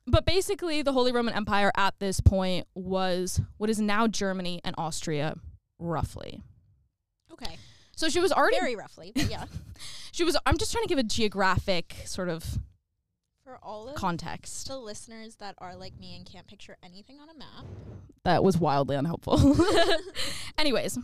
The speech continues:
Speaker 1: you can look up Germany on a map. So she was already born into unbelievable wealth and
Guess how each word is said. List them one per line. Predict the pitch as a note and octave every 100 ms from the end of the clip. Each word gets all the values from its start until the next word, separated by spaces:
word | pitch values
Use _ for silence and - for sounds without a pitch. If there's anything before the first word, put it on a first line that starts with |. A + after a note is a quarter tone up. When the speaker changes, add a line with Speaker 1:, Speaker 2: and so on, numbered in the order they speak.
| -
Speaker 1:
you | C4+
can | C#4 D4+
look | A#3 A3 A#3+
up | A3 G3
Germany | G#3 F3 E3
on | F#3
a | G3+
map. | G3 - B3+ C#4 - - - - - - - - -
So | - D#4+
she | C#4 F4+
was | D4
already | B3 C#4+ G#4
born | A3+ A3+ A3+
into | F#3+ A#3 A#3+ -
unbelievable | G3+ G#3+ A3 F#3+ F#3+ F#3 F#3 F#3
wealth | F3 E3 F3+ - -
and | F#3 F#3